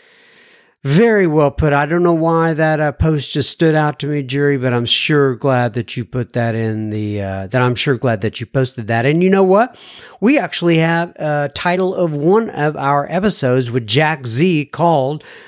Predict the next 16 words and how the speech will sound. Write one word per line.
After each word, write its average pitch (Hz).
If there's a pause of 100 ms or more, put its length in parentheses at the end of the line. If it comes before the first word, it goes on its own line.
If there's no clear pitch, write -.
The 147
Grouch 156
and 151
the 139
Brainstorm. 127
And 117
if 120
you've 131
not 180
listened 160
to 127
that 127
episode 123
with 113
Jack 117
Z, 117